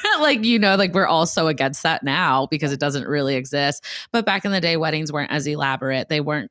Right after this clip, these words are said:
they weren't getting into quite as many, like, production installations, all these vendors,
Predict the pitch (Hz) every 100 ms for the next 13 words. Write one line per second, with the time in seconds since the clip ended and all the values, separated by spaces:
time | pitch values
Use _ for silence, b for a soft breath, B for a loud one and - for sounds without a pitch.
0 | _ - 165 170 160 165 160 151 156 156
1 | 156 143 151 143 139 135 143 - _ _
2 | - 165 156 - - 156 147 151 160 -
3 | 147 147 147 - 143 139 143 135 147 151
4 | - - 147 147 147 135 131 147